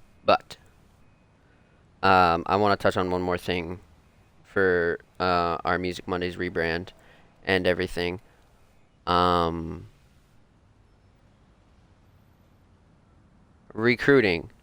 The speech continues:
Music Mondays is still pretty small staffed. We have about six staff members, um, seven maybe.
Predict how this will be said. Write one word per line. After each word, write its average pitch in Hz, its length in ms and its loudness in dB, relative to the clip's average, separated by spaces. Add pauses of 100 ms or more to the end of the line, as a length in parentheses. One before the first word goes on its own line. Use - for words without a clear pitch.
(1040)
Music 135 260 -2
Mondays 123 600 2 (280)
is 117 280 -4
still 127 480 -2
pretty 120 400 -4
small 107 480 -2
staffed. 101 520 0
We 101 220 -6
have 98 560 2 (840)
about 98 600 2
six - 440 -10
staff 95 380 0
members, 160 600 -6 (540)
um, 104 560 -4 (500)
seven 120 580 -4 (240)
maybe. 143 440 -6